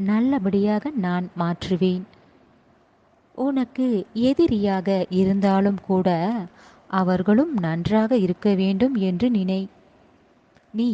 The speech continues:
எப்போதும் நல்ல பிள்ளையாக இரு தங்கமே. நிச்சயமாக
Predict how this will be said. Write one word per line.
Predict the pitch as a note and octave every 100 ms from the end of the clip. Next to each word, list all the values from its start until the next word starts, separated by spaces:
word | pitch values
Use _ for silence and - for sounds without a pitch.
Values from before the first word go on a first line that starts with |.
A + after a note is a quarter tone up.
| D#3+
எப்போதும் | E3+ - A#3 A3 A#3+ G#3 -
நல்ல | G3 A3 C4+
பிள்ளையாக | D4 G3+ F#3+ F#3 F#3+ F#3+ G#3+ G3+ F3+ -
இரு | F#3+ F3+ E3+
தங்கமே. | G3 F3 E3+ E3+ A#3 - _ _ _ _ _ _ _ _ _ _ _ _ -
நிச்சயமாக | G3 - - C#4+ G#3+ G3